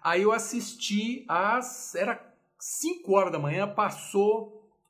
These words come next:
a Maria Antoni-, Antonieta da Sofia Coppola. Que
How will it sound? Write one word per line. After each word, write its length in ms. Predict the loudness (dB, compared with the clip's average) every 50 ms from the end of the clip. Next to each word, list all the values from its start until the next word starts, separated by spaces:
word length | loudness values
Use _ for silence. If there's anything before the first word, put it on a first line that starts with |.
| _ _
a 320 | -2 0 2 2 2 2
Maria 320 | 4 4 4 4 4 2 2
Antoni-, 420 | 0 0 0 -2 -2 -2 -2 -4
Antonieta 920 | -6 -6 -4 -4 -4 -2 -2 -2 -2 -2 -2 -4 -4 -6 -6 -6 -8 -12 -18
da 600 | -20 -20 -20 -8 -4 -2 0 2 2 2 0 -2
Sofia 400 | -2 -4 -6 -6 -6 -4 -6 -6
Coppola. 760 | -4 -4 -6 -8 -6 -6 -4 -2 -2 -2 -2 -6 -8 -12 -18 _ _
Que 160 | -4 -2 -2